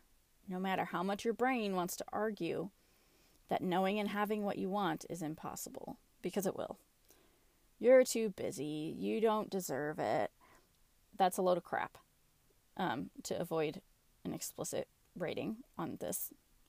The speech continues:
podcast. And you know what? It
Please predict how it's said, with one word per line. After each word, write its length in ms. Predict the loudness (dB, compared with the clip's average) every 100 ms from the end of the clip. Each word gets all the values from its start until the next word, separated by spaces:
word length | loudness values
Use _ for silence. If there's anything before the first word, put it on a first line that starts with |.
| -4
podcast. 420 | 0 2 2 -2 -16 -20 -20 -20 _ _ _ _ _ _ _ _ _
And 120 | 0 4
you 60 |
know 100 | 6
what? 220 | 6 6 0 _ _ _ _ _ 0
It 180 | 0